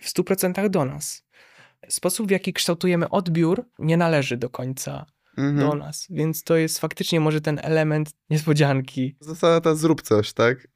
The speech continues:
Speaker 2: Ty jesteś drag queen, zrób coś.
Speaker 1: Tak, po prostu zrób coś, nieważne co.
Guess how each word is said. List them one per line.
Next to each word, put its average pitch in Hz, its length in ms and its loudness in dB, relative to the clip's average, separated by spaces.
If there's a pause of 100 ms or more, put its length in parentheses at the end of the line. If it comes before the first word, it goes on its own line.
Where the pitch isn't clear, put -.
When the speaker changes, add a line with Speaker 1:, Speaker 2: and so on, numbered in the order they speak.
(120)
Speaker 2:
Ty 147 100 2
jesteś 170 220 0
drag 131 200 4
queen, 143 200 0
zrób 110 240 0
coś. - 400 -2
Speaker 1:
Tak, 139 260 2
po - 60 -20
prostu 170 300 -2
zrób 160 380 -2
coś, 135 380 -4
nieważne 143 400 0
co. 113 220 -2